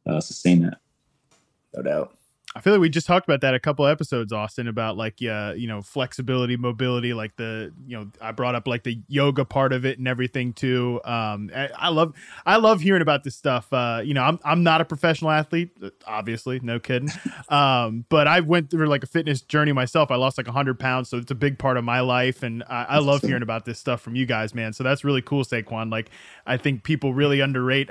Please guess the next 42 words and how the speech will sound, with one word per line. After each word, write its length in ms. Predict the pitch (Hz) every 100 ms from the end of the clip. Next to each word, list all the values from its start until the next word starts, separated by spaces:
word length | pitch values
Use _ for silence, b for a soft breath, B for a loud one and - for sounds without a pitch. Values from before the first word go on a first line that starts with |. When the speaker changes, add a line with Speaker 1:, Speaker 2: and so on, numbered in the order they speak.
| 127 -
Speaker 3:
like, 200 | 123 117
mobility 500 | 123 117 123 117 117
and 100 | 110
flexibility 600 | 117 113 - 110 113 110
and 80 | 107
everything 440 | 107 104 - 117
like 200 | 110 110
that. 240 | - 117 107 B B B
One 160 | 151 202
thing 160 | 233
I 80 | 180
kinda 240 | - 208
wanted 240 | 165 147 139
to 300 | 147 131 131 - _ _ -
touch 340 | 156 151 -
base 280 | 156 147 -
with 180 | 135 143
you 180 | 143 131
on 340 | 127 120 117 - _ _ _
is 180 | 151 135
the 80 | 135
culture 560 | - - 156 - 139 117
of 140 | 104
the, 200 | 113 113 110
the 120 | 127
Giants 400 | 117 123 117 110
right 160 | 113 107
now. 140 | 110
You 100 | 117
know, 100 | 127
I'm 80 | 147
watching, 320 | 165 165 151
like, 160 | 139 120
the 140 | 127
week 260 | 143 233 -
one 300 | 160 160 139
game 480 | 139 131 117 117 - -
against 320 | 135 139 -
the 40 |
Titans. 460 | - 131 113 104 - b b b -
You 60 |
know, 240 | 120 117